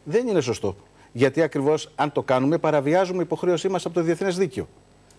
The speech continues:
Και από εκεί μετά να έρθουμε να συζητήσουμε τι μας δώσανε και τι τους δώσαμε. Αυτοί άλλαξαν το όνομά τους. Και άλλαξαν το σύνταγμά τους για να αλλάξουν το όνομά τους. Αυτοί κάναν τη βασική παραχώρηση για το όνομα.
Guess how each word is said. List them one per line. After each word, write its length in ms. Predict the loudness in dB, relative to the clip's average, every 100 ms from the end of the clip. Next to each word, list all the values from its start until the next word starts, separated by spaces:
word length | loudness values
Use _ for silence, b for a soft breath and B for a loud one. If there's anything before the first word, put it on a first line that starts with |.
| b b 0
Και 100 | 2
από 120 | 2
εκεί 120 | 0
μετά 220 | 2 2
να 80 | 0
έρθουμε 260 | -2 -4 -4
να 60 |
συζητήσουμε 540 | -2 -4 -2 0 2 0
τι 120 | 2
μας 180 | 2 4
δώσανε 360 | 2 2 -2
και 100 | -2
τι 60 | -4
τους 140 | -2
δώσαμε. 380 | -2 -2 -6 -8 -14 B B B
Αυτοί 280 | -8 -4 0
άλλαξαν 380 | 2 2 2 0
το 80 | 2
όνομά 340 | 2 4 2
τους. 220 | 0 -12 -20 B B _
Και 140 | 2
άλλαξαν 340 | 2 2 0 -2
το 80 | -2
σύνταγμά 440 | 0 0 0 -2
τους 140 | 0 0
για 100 | 0
να 60 |
αλλάξουν 280 | 0 -2 -2
το 60 | -4
όνομά 300 | -4 -6 -8
τους. 220 | -14 -20 B B B
Αυτοί 280 | -6 -4 0
κάναν 240 | 2 2
τη 100 | 2
βασική 400 | 2 0 -2 -2
παραχώρηση 640 | 2 2 2 0 0 -4
για 140 | -4 -2
το 100 | -2
όνομα. 320 | -4 -8 -16